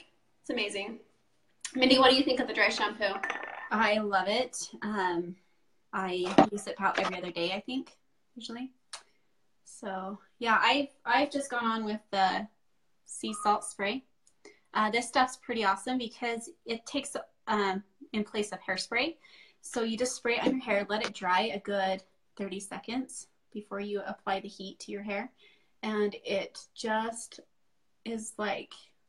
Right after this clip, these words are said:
Speaker 2: just gives you that soft beach wave look without having to use the hairspray.
Speaker 1: Yeah, you can still use hairspray if you want, like she said. Um,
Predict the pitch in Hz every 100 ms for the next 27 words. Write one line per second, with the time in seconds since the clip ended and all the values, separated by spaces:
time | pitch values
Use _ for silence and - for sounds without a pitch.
0 | _ _ _ 247 233 247 247 202 - -
1 | 196 214 _ 214 - - 170 - - -
2 | - - _ _ _ _ - 226 208 220
3 | 214 214 208 208 208 208 - - 233 233
4 | _ _ _ _ _ _ _ _ _ _
5 | 262 254 285 339 523 - 254 254 294 277
6 | 254 - 254 247 233 202 202 220 - -
7 | - _ 220 233 269 - _ _ - 220
8 | 208 - 233